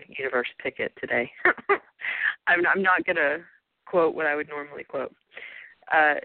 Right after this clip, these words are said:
so, like, for instance, on day seventeen, and like I said, there's, there's thirty-one days, so you could start whenever you want. You know, you don't have to start on the first day of the month. It's, it's however, I, I made it to where, uh, like, the one that I used, like I was talking about earlier, was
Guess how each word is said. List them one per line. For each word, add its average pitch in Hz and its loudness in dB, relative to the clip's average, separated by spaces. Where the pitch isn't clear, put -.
so, 214 6
like, 196 0
for 208 -6
instance, 196 -10
on 170 -2
day 180 2
seventeen, 170 -6
and 151 -8
like 156 -4
I 151 -8
said, 170 -4
there's, 147 -4
there's 151 -16
thirty-one 170 0
days, 151 4
so 131 -2
you 190 -2
could 185 -4
start 156 4
whenever 135 -4
you 131 -6
want. 139 2
You 151 -2
know, 139 2
you 156 2
don't 160 -4
have 170 0
to - -20
start 156 0
on 151 -10
the 147 -4
first 151 0
day 143 -2
of 143 -6
the 143 -16
month. 139 -8
It's, 151 -20
it's 208 -10
however, 147 0
I, - -2
I 170 2
made 190 4
it 165 2
to 170 -6
where, 147 4
uh, 139 -2
like, 139 -6
the 170 -4
one 226 0
that 175 4
I 170 6
used, 160 -10
like 147 -10
I 135 -8
was 139 -14
talking 147 -6
about 139 -8
earlier, 139 -6
was 131 -14